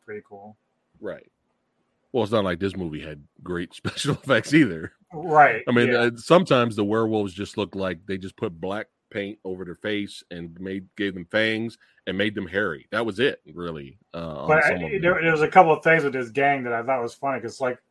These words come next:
Speaker 1: for one, they, they went and got these motorcycles, but then they took their vests too, like the warrior style, you know, like,
Speaker 2: Right.
Speaker 1: "Okay, we, we know what these mean." And then,
Speaker 2: I
Speaker 1: like,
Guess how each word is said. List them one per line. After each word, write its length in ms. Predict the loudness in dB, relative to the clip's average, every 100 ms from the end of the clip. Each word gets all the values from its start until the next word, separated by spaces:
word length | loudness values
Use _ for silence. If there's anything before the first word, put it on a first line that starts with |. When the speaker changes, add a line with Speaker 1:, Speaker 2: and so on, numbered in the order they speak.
| _
Speaker 1:
for 160 | -8 0
one, 260 | 8 8 8
they, 140 | 0
they 180 | -2 -2
went 220 | 0 -2
and 100 | 2
got 180 | 2 2
these 180 | -4 -6
motorcycles, 640 | -6 -6 -8 -8 -8 -12
but 160 | -10 -6
then 140 | -4
they 140 | -2 -2
took 280 | -2 -4
their 140 | -4 -4
vests 400 | 2 2 2 -4
too, 200 | -2 -2
like 180 | -2 -8
the 80 | -8
warrior 360 | -4 -2 -4
style, 420 | -6 -4 -4 -2 -6
you 60 | -6
know, 60 |
like, 160 | -6 -2
Speaker 2:
Right. 140 | 6
Speaker 1:
"Okay, 280 | 8 8 6 -4 _ _ -12 -4
we, 100 | 4
we 140 | 8
know 100 | 10
what 160 | 10 8
these 220 | 2 0
mean." 320 | -2 -2 -4 -8 _ _ _ _
And 140 | -4 6
then, 200 | 8 10
Speaker 2:
I 200 | 8 8
Speaker 1:
like, 100 | 4